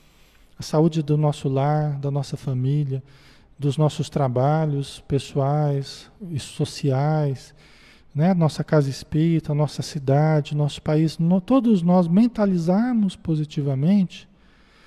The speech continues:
vibrarmos nessa frequência, é o que de melhor nós podemos fazer. E quando estivermos em conjunto, em grupo com as pessoas, sermos daqueles que vão focar nesse lado positivo,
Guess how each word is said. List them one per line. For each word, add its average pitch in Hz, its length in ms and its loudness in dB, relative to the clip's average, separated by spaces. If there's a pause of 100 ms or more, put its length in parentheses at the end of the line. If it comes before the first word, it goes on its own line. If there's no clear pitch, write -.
(340)
vibrarmos 214 1000 4
nessa 175 320 2
frequência, 175 920 0
é 202 120 2
o 214 60 4
que 233 140 0
de 220 100 0
melhor 220 380 4
nós 233 140 -4
podemos 226 380 -2
fazer. 165 440 -2 (1300)
E 175 60 0
quando 233 280 4
estivermos 175 640 2
em 208 120 4
conjunto, 175 800 2 (180)
em 170 160 2
grupo 170 380 4
com - 100 -6
as 151 100 -6
pessoas, 190 640 -4 (720)
sermos 247 480 0
daqueles 233 760 2
que - 160 -4
vão 226 200 0
focar 226 760 2
nesse 240 280 -2
lado 185 340 0
positivo, 160 680 -4